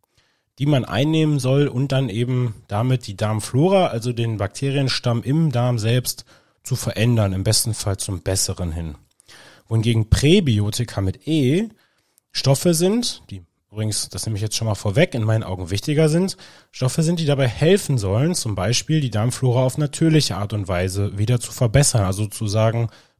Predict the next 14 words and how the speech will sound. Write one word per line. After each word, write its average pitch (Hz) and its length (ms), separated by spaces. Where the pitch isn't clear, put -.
Bausteine 113 680
oder 95 220
Vorboten 107 720
für 123 300
eine 107 200
gesunde 104 320
Darmflora. 87 600
Was 139 240
heißt 165 200
denn 156 100
überhaupt 131 280
ein 117 80
gesunder 110 320
Darm? 85 280